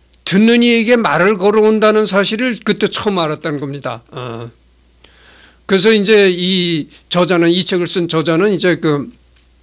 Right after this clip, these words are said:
그렇게 음악이, 이 클래식 음악이 자기한테 이렇게 말을 걸어오는 것 같았다. 베토벤 음악이 이 슬픔도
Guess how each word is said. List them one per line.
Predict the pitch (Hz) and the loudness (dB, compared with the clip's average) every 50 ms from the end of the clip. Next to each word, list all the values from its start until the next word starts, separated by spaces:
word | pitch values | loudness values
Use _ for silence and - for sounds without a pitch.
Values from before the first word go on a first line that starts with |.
| _ _ _ _ _ _ _ _ _ - - - - - - - - _ _ - _ _ _ _ _ _ _ _ | _ _ _ _ _ _ _ _ _ -8 -8 -8 -8 -20 -20 -20 -20 _ _ -20 _ _ _ _ _ _ _ _
그렇게 | - 196 185 180 202 180 143 135 147 - _ _ _ _ - - | -4 -4 -2 0 0 -2 -2 -2 -8 -18 _ _ _ _ -4 0
음악이, | 175 185 202 208 208 208 208 170 277 | 2 4 4 4 4 2 2 0 0
이 | 294 311 311 302 196 190 185 170 175 170 160 156 156 156 156 147 143 135 - _ _ _ _ - | 0 0 0 0 -2 -2 0 2 2 2 2 2 2 0 0 -2 -2 -4 -8 _ _ _ _ -6
클래식 | - - 220 208 202 196 - 214 180 202 | -2 0 2 4 4 2 0 0 -2 -2
음악이 | 202 208 196 185 165 208 233 185 | 0 0 0 -2 -2 -2 -4 -2
자기한테 | - 175 185 175 185 196 180 180 208 196 | 0 0 0 0 0 0 0 0 0 0
이렇게 | 190 185 170 170 160 185 180 | 2 2 0 0 0 0 0
말을 | 165 143 139 156 165 190 214 185 | 0 0 0 -2 0 0 -2 0
걸어오는 | 190 208 202 220 208 208 220 214 185 | 0 0 2 2 2 2 2 0 2
것 | 202 | 2
같았다. | 196 180 190 - 160 - - 135 120 131 _ _ _ _ _ _ _ _ _ - _ _ _ - | 0 0 0 -4 -8 -4 -4 -6 -6 -8 _ _ _ _ _ _ _ _ _ -20 _ _ _ -4
베토벤 | - 185 190 190 - 180 214 220 214 208 220 214 214 202 | 0 0 0 0 0 0 2 4 4 4 2 0 0 2
음악이 | 190 190 202 202 196 185 180 208 233 262 349 349 - - - _ _ _ _ - | 2 2 4 4 2 2 0 0 -2 -4 -4 -6 -12 -20 -20 _ _ _ _ -6
이 | - 160 147 147 143 139 143 143 143 143 147 147 - - | -2 0 0 0 0 0 0 -2 -2 -2 -4 -6 -4 -2
슬픔도 | - - - 214 208 - - 202 202 190 185 185 196 220 220 214 214 | 0 0 0 0 -2 -4 -4 -4 -4 -2 0 0 0 0 0 -2 -4